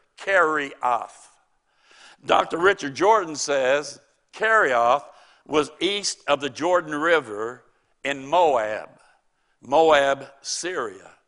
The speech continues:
And it's possible that Judas was a Syrian Jew. Now, the reason that's important,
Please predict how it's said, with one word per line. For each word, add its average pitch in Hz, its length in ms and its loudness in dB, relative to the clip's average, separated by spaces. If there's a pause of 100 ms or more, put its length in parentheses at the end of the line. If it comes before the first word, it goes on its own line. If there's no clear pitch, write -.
(680)
And 170 140 4
it's 185 180 -4
possible 165 760 -2
that 139 240 -2
Judas 147 600 -4 (320)
was 147 260 -2
a 139 160 0
Syrian 165 880 -4 (380)
Jew. 123 480 -4 (840)
Now, 147 200 4
the 139 120 -4
reason 185 460 -2
that's 165 280 2
important, 139 680 -4